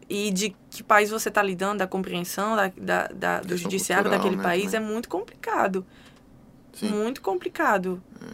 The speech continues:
Speaker 2: É.
Speaker 1: É, quem teve problema com paródia, por exemplo, foi o Bicho, gente, eu esqueci o nome do Girassol.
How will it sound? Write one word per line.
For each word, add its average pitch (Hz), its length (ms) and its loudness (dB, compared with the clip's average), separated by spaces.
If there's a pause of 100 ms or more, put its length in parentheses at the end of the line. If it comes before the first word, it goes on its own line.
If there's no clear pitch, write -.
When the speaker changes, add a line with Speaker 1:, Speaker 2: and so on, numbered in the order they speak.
(340)
Speaker 2:
É. 180 220 2
Speaker 1:
É, - 20 2 (360)
quem 233 160 4
teve 226 160 4
problema 196 400 0
com 202 140 -4
paródia, 202 640 4
por 240 100 -10
exemplo, 214 340 -6
foi 254 340 -2
o 285 360 -2 (1600)
Bicho, 190 340 -10 (140)
gente, 202 240 -8
eu 196 40 -4
esqueci 202 320 -6
o - 20 -8
nome 190 280 -6
do 190 140 -6
Girassol. 196 580 -4